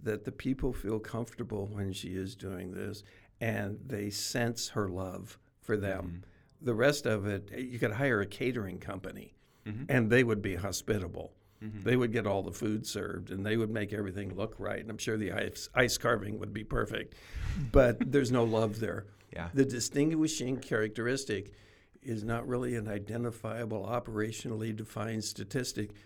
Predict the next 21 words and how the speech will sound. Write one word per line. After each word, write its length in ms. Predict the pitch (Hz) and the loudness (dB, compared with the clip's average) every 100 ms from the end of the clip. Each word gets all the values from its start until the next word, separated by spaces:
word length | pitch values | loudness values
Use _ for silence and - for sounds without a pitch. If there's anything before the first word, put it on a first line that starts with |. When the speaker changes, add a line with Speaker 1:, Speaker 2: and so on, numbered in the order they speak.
| _ _ | _ _
Speaker 1:
It's 280 | - 120 - | -2 0 -2
the 320 | - 120 104 104 | -4 -4 -4 -6
sense 540 | - 135 123 104 - | -4 0 0 0 -4
of, 360 | 123 107 98 104 | -2 -4 -4 -6
"This 160 | 113 | -8
person 520 | - - 98 98 98 92 | -8 -6 -6 -6 -8 -8
loves 340 | 98 113 - | -8 -8 -10
me, 140 | 98 | -10
this 220 | 101 110 - | -8 -10 -6
person 400 | 101 90 101 101 | -4 -4 -6 -10
cares 360 | 101 92 95 | -8 -6 -8
for 160 | - 107 | -8 -8
me, 220 | 98 101 - - - | -8 -10 -12 -12 -4
this 140 | 127 | -4
person 460 | - 113 110 104 98 | -2 -2 -2 -4 -4
is 180 | 98 | -6
watching 500 | 104 95 104 104 98 | -4 -4 -4 -8 -10
for 260 | 98 - 101 | -12 -10 -8
my 180 | 101 98 | -8 -10
comfort 540 | 98 95 98 92 - - - - - | -8 -8 -6 -8 -10 -14 -20 -20 -10
and 480 | 113 113 104 107 | -8 -6 -6 -6